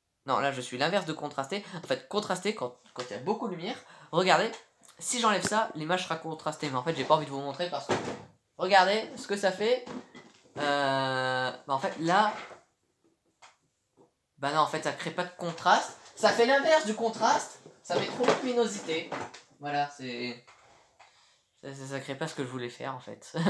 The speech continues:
<laughs> Voilà. Je me suis un peu gouré, voilà. C'est vrai que, que j'ai plus trop appétit. Ah oui, c'est vrai, le lag. Attends, je me remets en automatique, hein, parce que sinon c'est vraiment très, très chiant, hein, voilà.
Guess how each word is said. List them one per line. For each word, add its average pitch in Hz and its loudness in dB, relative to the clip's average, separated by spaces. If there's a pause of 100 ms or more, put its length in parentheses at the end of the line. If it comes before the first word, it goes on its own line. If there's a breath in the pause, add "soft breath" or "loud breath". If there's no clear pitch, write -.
<laughs> 262 0
Voilà. 190 10 (640 loud breath)
Je 135 -12
me 131 -6
suis 127 -2
un 117 -2
peu - -8
gouré, 113 -8
voilà. 113 -6 (880 loud breath)
C'est - -10
vrai 147 2
que, 117 -8
que 120 -10
j'ai 117 -12
plus 113 -20
trop 139 -2
appétit. 131 -14 (420 soft breath)
Ah 180 0
oui, 165 0
c'est - -12
vrai, 113 -8
le 120 -6
lag. 117 -6
Attends, 120 -8
je 123 -10
me 147 0
remets 160 6
en 170 8
automatique, 165 -8
hein, 151 -10
parce 131 -10
que 135 -16
sinon 135 -12
c'est 131 -8
vraiment 123 -2
très, 123 -6
très 117 -8
chiant, 165 -4
hein, 151 -4
voilà. 131 2